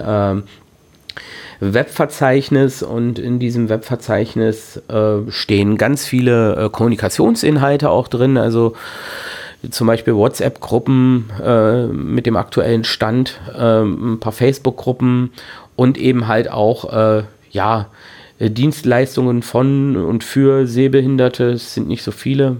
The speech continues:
Ich glaub, die Apple-Schulungen, die habe ich da noch mit reingenommen, sodass, äh,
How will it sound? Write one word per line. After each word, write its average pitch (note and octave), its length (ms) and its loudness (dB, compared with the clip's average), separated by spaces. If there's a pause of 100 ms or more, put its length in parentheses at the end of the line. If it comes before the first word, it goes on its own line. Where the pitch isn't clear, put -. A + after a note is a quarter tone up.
Ich - 120 -20
glaub, - 160 -4
die - 80 2
Apple-Schulungen, A2 680 2
die G#2 140 0
habe G#2 120 0
ich - 80 -8
da G#2+ 120 0
noch G#2+ 160 -2
mit A2+ 160 -4
reingenommen, G#2+ 500 2 (1000)
sodass, - 500 -2
äh, G#2+ 400 4